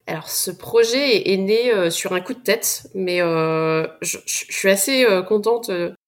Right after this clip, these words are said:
de la manière dont tout ça s'est mis en place. En fait, bah, suite au, au record de Patrick Bohard, le, bah, le vingt-huit août,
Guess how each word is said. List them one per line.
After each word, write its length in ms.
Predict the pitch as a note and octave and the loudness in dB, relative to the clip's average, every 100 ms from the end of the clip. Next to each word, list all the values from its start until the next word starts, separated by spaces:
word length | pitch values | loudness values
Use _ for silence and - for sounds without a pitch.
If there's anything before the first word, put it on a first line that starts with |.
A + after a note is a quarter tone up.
| - | 2
de 60 | |
la 100 | G3 | 6
manière 320 | G3+ A#3 C4 B3+ | 6 6 6 6
dont 120 | G#3+ | 2
tout 120 | - | 2
ça 220 | - B3 | 0 2
s'est 140 | - G#3 | 0 2
mis 120 | G#3+ | 2
en 80 | F#3+ | 2
place. 300 | F#3+ A3 A3+ | 0 -2 -2
En 80 | F3 | -6
fait, 140 | G3 | -4
bah, 340 | E3+ D3+ D3+ | 0 2 2
suite 300 | D3+ - B3+ | 0 -6 -2
au, 100 | A3 | -2
au 140 | - F#3+ | 2 2
record 320 | G3 G#3 A3 | 2 2 0
de 100 | F3+ | 0
Patrick 360 | D#3+ E3+ A#3 F#3+ | -2 -4 -4 -2
Bohard, 280 | F3 A3 | 0 0
le, 400 | G3+ D3+ D3+ D#3 D#3+ - | -2 -6 -8 -12 -14 -16
bah, 80 | D#3+ | -14
le 80 | D3 | -10
vingt-huit 400 | G3+ - F#3+ D4+ | -10 -10 -14 -10
août, 240 | - - | -10 -10